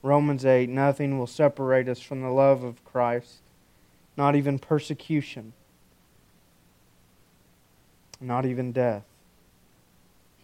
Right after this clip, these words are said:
You will most certainly hold us fast.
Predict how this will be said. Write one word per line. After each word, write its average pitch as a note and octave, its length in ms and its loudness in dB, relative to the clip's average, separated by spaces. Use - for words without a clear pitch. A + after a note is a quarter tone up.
You C#3+ 180 -2
will C#3 300 4
most C3 280 -4
certainly B2 440 -4
hold C3 280 -2
us A#2 160 -8
fast. A#2 560 -8